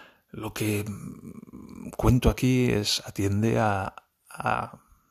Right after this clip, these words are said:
al sentido común y a lo que he podido explorar por mi parte,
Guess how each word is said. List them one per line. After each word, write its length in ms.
al 160
sentido 540
común 580
y 200
a 100
lo 180
que 160
he 60
podido 400
explorar 760
por 160
mi 140
parte, 440